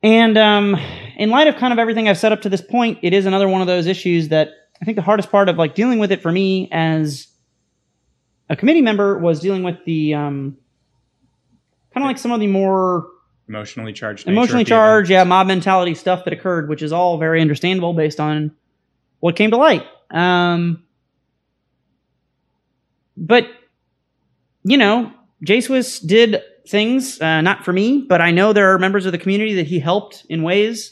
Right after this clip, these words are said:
Speaker 1: that, um, you know, I don't wanna get into the specifics
Speaker 2: Sure.
Speaker 1: of, but there were definitely things that
Speaker 2: He
Speaker 1: the
Speaker 2: had
Speaker 1: people have said
Speaker 2: some
Speaker 1: that
Speaker 2: positive impacts.
Speaker 1: he had some very positive impacts on people, but also this.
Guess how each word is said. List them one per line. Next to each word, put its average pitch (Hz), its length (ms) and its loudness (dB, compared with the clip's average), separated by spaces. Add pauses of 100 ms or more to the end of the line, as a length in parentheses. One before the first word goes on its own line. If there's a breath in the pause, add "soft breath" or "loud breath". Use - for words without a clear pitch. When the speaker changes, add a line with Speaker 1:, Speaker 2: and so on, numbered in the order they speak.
Speaker 1:
that, 165 280 0
um, 151 420 -2 (1500)
you 165 80 0
know, 160 60 2
I 175 60 2
don't 185 100 2
wanna 170 120 2
get 170 160 0
into 190 420 0
the 165 100 -6
specifics 226 400 -6
Speaker 2:
Sure. 240 80 2
Speaker 1:
of, 262 180 0
but 175 140 -2
there 175 120 0
were 175 80 -2
definitely 190 340 -2
things 208 440 -4
that 165 400 -2 (520)
Speaker 2:
He 190 120 -2
Speaker 1:
the 175 60 2
Speaker 2:
had 165 200 2
Speaker 1:
people 254 180 4
have 202 80 2
said 240 200 4
Speaker 2:
some 160 80 -2
Speaker 1:
that 285 120 2
Speaker 2:
positive 131 360 -4
impacts. 117 540 -10
Speaker 1:
he 233 100 -2
had 247 160 2
some 202 120 -2
very 233 140 2
positive 226 380 2
impacts 254 380 -2
on 254 100 -4
people, 262 520 -4 (1700)
but 170 160 2
also 240 480 4
this. - 540 0